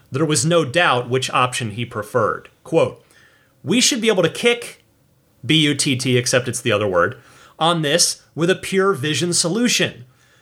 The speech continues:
Not requiring radar and vision to identify the same object is a mega game changer." Some of his top team, especially automotive president Jerome Guillen, pushed back. Deleting radar, he argued,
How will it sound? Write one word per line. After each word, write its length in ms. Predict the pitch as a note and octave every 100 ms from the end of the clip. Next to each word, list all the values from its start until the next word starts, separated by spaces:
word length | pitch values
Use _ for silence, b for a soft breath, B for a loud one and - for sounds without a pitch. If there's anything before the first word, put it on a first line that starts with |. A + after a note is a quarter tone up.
| b -
Not 320 | B2+ F#3 C4
requiring 640 | A#3+ - G#3 G3 G3 E3 B2+
radar 400 | E3 F#3 F#3 F#3+
and 200 | D#3+ C3
vision 400 | E3+ F#3+ D#3 D#3
to 160 | D#3+
identify 480 | C#3+ C3+ D#3 D3 D3
the 100 | C3
same 340 | - F3 F3 E3
object 480 | D#3+ F#3+ D3 D3 -
is 160 | E3+ F3
a 60 |
mega 400 | D3+ D3 F3 F#3+
game 340 | C#3+ D3+ G3+ G#3
changer." 580 | D#3+ B2+ G#2 F#2+ G#1+ - b b b b b b
Some 280 | - G3 G#3
of 80 | D#3
his 160 | C3
top 360 | - F#3+ E3+ -
team, 520 | - G#3 A#2 A2 - B B -
especially 600 | B2 - F3+ F3+ D#3 D#3
automotive 600 | D3+ D#3+ D3+ D3+ C3 B2+
president 440 | E3+ D3+ C#3 C3+
Jerome 400 | B2 C3+ C#3 C3+
Guillen, 540 | B2 B2+ E3+ D3+ C3+ B2+ _ -
pushed 360 | F#3 F3 A#2+
back. 460 | D3 D#3 - - - b b b b b -
Deleting 360 | F3+ A3+ F#3
radar, 400 | F#3 A3+ F#3 D3
he 160 | C#3+ E3
argued, 520 | C#3 C3+ C3 D#3+